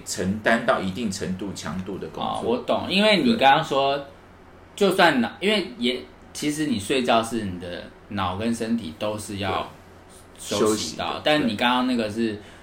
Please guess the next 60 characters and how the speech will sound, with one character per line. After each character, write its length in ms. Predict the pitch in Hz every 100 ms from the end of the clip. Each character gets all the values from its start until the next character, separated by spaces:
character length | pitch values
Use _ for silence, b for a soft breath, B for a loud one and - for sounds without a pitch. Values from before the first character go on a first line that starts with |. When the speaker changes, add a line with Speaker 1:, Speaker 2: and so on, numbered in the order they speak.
| B
Speaker 2:
你 100 | 101
就 80 | 104
是 100 | 143
两 200 | 120 98
害 160 | 117 117
相 280 | 110 104 104
权 140 | 87
取 200 | 78 95 -
其 120 | 87
轻 200 | - 85
嘛， 100 | 71
Speaker 1:
对。 80 | 95
Speaker 2:
你 60 |
的 60 | 101
脑 220 | 110 104
没 180 | 104 113
办 140 | 131
法 340 | 131 101 90 -
休 180 | - 110
息 140 | 107
到， 140 | 95 110
但 200 | 120 113
至 80 | 117
少 220 | 87 76
身 240 | - 98
体 140 | 92 82
有 60 | -
休 200 | - 87
息 60 |
到， 40 | -
Speaker 1:
但 200 | 185 190
是 120 | 208 - -
听 180 | 196 190
Speaker 2:
这 80 |
样。 140 | 185 170
Speaker 1:
podcast 220 | 165 - -
不 100 | 139
行 240 | - 90
的 100 | 92
原 240 | 95 95 92
因， 160 | 101 101 - - - - -
我 240 | 107 92
经 380 | 90 - - 151
过 80 | 170
我 80 | 131
的 100 | 101
实 220 | - 101
验 180 | 123 123
是， 340 | - 117 85 - - - - - - - - - - - -
如 160 | 127 180
果 140 | 226
你 120 | 214
真 160 | 202 170
的 60 | 170
有 60 |
在 80 | 117
听 260 | 113 - 107
一 80 | 95
个 80 |
东 140 | 87